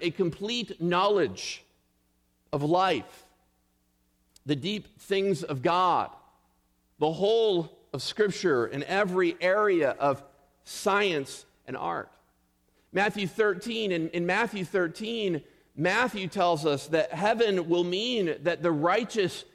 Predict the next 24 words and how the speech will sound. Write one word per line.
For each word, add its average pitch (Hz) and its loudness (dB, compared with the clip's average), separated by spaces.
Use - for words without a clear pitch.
shine 233 -2
forth 214 2
like 170 2
stars 214 2
in 190 -2
the 180 0
kingdom 226 -2
of 156 0
God. 196 2
Also, 185 2
heaven 208 0
will, 156 2
will 185 4
mean 214 -2
or 175 2
bring 208 0
with 226 0
it 175 2
the 160 -2
overcoming 208 0
of 160 2
all 240 2
human 233 -4
sorrow 214 0